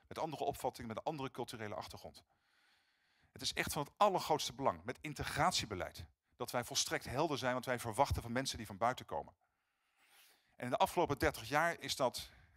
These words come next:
integratiebeleid matig succesvol geweest. En als ik zeg dertig jaar, dan zat daar dus ook de V V D heel vaak aan tafel. Dus dat raakt ook ons. In de afgelopen vier jaar meen ik oprecht met dit kabinet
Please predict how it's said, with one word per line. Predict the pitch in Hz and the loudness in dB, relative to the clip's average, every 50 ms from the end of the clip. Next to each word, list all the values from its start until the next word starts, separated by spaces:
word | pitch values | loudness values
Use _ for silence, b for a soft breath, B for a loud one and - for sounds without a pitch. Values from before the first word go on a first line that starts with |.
| b - | b -10
integratiebeleid | - 120 - 123 - 151 156 147 - - 131 127 120 123 120 117 - - - | -8 -8 -6 -4 -2 0 0 0 0 -2 -2 0 2 2 0 0 -2 -8 -10
matig | - 120 131 151 156 151 - - - | -8 2 4 4 4 4 2 -2 -2
succesvol | - 143 - - 139 123 - - 87 - | -2 0 0 0 0 -2 -2 -4 -6 -6
geweest. | - - - - - - - _ _ _ _ _ _ _ _ _ _ | -6 -10 -14 -12 -14 -14 -14 _ _ _ _ _ _ _ _ _ _
En | - 135 | -6 -6
als | 131 - | -4 -4
ik | 123 | -2
zeg | - - - 214 | -2 -2 -2 0
dertig | - 151 131 - 117 101 | 2 0 0 0 -4 -2
jaar, | 123 147 170 185 | 0 0 2 2
dan | 165 135 | 0 -2
zat | - 160 - | -4 -2 -2
daar | 160 | -2
dus | 147 151 - | -2 -2 0
ook | - 190 196 - | 2 2 2 2
de | - | 0
V | - - 117 113 110 | 0 2 2 2 2
V | - | 0
D | - 214 208 151 104 98 | 0 2 2 2 0 -2
heel | 110 143 160 156 | 0 0 0 0
vaak | - 147 127 - | 2 0 0 0
aan | 123 113 | -2 -6
tafel. | - - 113 98 - - - | -4 -4 -4 -4 -6 -6 -12
Dus | - 127 - | -10 -8 -8
dat | 160 143 | -8 -4
raakt | 143 156 151 - | -2 -2 -2 0
ook | 139 123 | -2 0
ons. | - 170 117 90 - - _ _ _ _ b b b b b b b b b b b b b b b b _ _ _ _ _ | 2 0 0 0 -4 -10 _ _ _ _ b b b b b b b b b b b b b b b b _ _ _ _ _
In | |
de | - - | 2 2
afgelopen | - - - 147 127 - 123 | 2 4 2 -2 0 0 -2
vier | - 165 202 | -2 -2 -2
jaar | 175 147 135 | 0 0 0
meen | 139 151 143 127 | 0 -2 -2 -2
ik | 117 - | -4 -6
oprecht | 120 - 160 160 - - | -6 -2 0 -2 -2 -2
met | 135 120 | -6 -4
dit | 131 156 - | -4 -4 -4
kabinet | - 135 117 - 101 104 151 202 - - - | -2 -4 -2 -2 -2 -6 -6 -6 -6 -8 -16